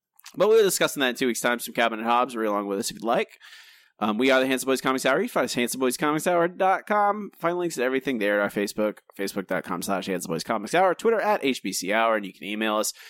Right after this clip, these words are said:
at handsome boys comics at gmail dot com. If you like the show, give it a,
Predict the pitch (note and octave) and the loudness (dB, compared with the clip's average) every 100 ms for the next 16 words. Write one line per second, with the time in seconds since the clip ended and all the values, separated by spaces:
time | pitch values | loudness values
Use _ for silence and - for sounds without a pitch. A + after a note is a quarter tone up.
0 | - - C3 A2+ C3+ B2 B2+ G#2+ G#2 A2 | -12 -4 -2 -2 0 0 0 -2 -2 0
1 | G#2+ A2 G2 F#2 F#2+ F#2+ G#2 G#2+ - - | 0 0 -4 -6 -4 -2 -2 -2 -2 -4
2 | - - - - C#4+ - _ A#3 D4+ C4+ | -4 -10 -10 -2 -2 -2 _ -6 -4 -2
3 | B3 - E4+ - - _ _ _ - D3 | -2 -4 -6 -4 -4 _ _ _ -2 0
4 | F#3+ - E3+ F3 | 0 -2 0 0